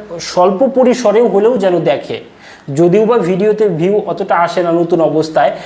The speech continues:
কিন্তু আপনার ভিডিওটা যেন একেবারে স-, মানে সর্বসাধারণের কাছে পৌঁছায়, সব অঞ্চলেই যেন পৌঁছায়, সব জায়গাতেই যেন পৌঁছায়, সেই টার্গেট নিয়ে আপনাকে ভিডিও আপলোড করতে হবে, সেইভাবে আপনাকে ভিডিওটা ছাড়তে হবে। বিষয়টা ক্লিয়ার? আর যদি আপনার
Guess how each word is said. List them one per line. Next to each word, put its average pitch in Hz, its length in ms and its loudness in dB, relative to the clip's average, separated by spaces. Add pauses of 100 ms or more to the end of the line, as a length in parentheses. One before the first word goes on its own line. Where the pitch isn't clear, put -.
(220)
কিন্তু 214 340 2
আপনার 190 320 0
ভিডিওটা 185 480 0
যেন 165 240 0
একেবারে 175 340 0
স-, 165 160 -8
মানে 147 360 -2 (300)
সর্বসাধারণের 202 920 0
কাছে 185 280 -2
পৌঁছায়, 165 480 0 (300)
সব 196 400 -2
অঞ্চলেই 220 420 0
যেন 180 220 2
পৌঁছায়, 165 440 -2
সব 165 280 -4
জায়গাতেই 175 460 0
যেন 180 220 2 (100)
পৌঁছায়, 160 400 0 (260)
সেই 247 360 0
টার্গেট 190 560 -2
নিয়ে 180 180 0
আপনাকে 185 340 -4
ভিডিও 147 320 -2
আপলোড 147 280 -2
করতে 143 240 -4
হবে, - 140 2
সেইভাবে 147 460 0
আপনাকে 139 460 -2 (280)
ভিডিওটা 156 420 2
ছাড়তে 139 380 -2
হবে। 120 340 -4 (320)
বিষয়টা 185 340 0
ক্লিয়ার? 202 400 2 (280)
আর 170 280 0
যদি 214 180 0
আপনার 185 260 -2